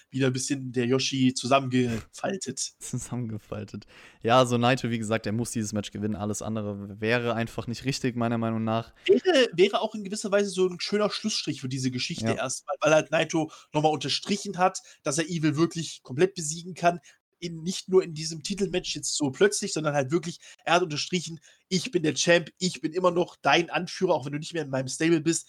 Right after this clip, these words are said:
Speaker 1: ich stehe über dir." Das wäre ein guter Schlussstrich für diese Geschichte.
Speaker 2: Bei Tag fünfzehn haben wir Kazuchika Okada gegen Tomohiro Ishii und ich find's echt schade, dass man gefühlt nie über dieses Match spricht, weil die hatten ja schon zwei grandiose Matches gegeneinander im G one Climax twenty-six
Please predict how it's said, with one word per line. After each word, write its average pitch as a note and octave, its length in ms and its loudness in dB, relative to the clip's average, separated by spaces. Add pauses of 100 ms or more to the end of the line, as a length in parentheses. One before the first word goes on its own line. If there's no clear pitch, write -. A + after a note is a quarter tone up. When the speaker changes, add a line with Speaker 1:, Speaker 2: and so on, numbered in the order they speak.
(160)
Speaker 1:
ich D#3+ 160 0
stehe E3+ 200 0
über D3+ 280 2
dir." A#2 260 0 (180)
Das C#3+ 160 0
wäre D#3+ 120 6
ein C#3+ 80 -4
guter D#3 180 0
Schlussstrich - 460 -4
für - 80 -16
diese C3 200 -4
Geschichte. B2 460 -8 (920)
Speaker 2:
Bei A#2+ 100 4
Tag D3 340 -2
fünfzehn B2+ 640 0 (160)
haben B2+ 240 0
wir C3 80 -2
Kazuchika C3 480 -4
Okada C#3+ 360 0
gegen C3 200 -2
Tomohiro C#3 460 0
Ishii C#3 420 -2 (220)
und C3 100 0
ich C3+ 140 0
find's G3 260 4
echt - 180 -2
schade, F3+ 360 0
dass D3 180 -2
man C#3 240 -2 (380)
gefühlt F#3 360 0
nie D#3 140 4
über F#3+ 160 2
dieses D#3 240 -2
Match D3 180 -2
spricht, - 560 -6
weil A#2 120 2
die A#2+ 100 0
hatten D#3 180 0
ja D3 120 4
schon C3 180 -2
zwei C3 240 0
grandiose C3 480 0
Matches - 280 -4
gegeneinander G#2+ 500 -2
im A2+ 160 -2
G A#2 100 -2
one B2+ 160 2
Climax B2+ 360 2
twenty-six - 720 0